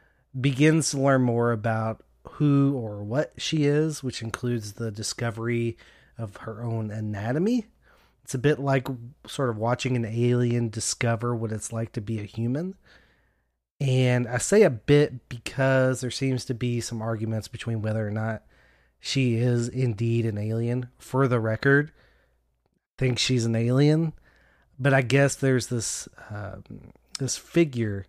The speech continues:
in, like, Scottish and Irish folklore that has some cons-, consistencies with Scarlett Johansson's character in this movie.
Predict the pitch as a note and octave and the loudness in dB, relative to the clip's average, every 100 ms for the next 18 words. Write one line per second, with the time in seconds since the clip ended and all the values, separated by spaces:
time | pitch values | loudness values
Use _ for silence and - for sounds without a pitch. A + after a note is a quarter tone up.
0 | _ _ _ _ - A#2+ A2 - - - | _ _ _ _ -4 -2 -2 -4 -2 2
1 | B2 B2 B2 - A2 A#2+ A#2 A2 G#2+ - | 4 4 0 -4 -6 -2 -2 -2 -4 -6
2 | - A2+ - A#2 G2+ G2 F#2+ - - - | -4 -4 -4 -8 -6 -8 -10 -16 -20 -20
3 | _ _ - A#2 A#2 A#2+ A2+ - A2+ - | _ _ -6 -2 0 0 0 -4 -6 -6
4 | A2+ - - - A#2+ A#2+ C#3 - B2 G#2+ | -6 -8 -10 -8 -6 0 0 2 -2 -2
5 | A2+ G2+ G#2 G#2+ G#2+ - - B2 A2 G#2+ | -2 -4 -4 -4 -4 -6 -2 0 0 -2
6 | G#2 G2 G2+ G#2 F#2+ - A#2+ G#2+ G2+ G#2 | -4 -6 -8 -10 -12 -8 -6 -6 -6 -10
7 | G2 F#2+ - B2+ A2+ G2+ G2 | -8 -10 -6 -4 -4 -6 -14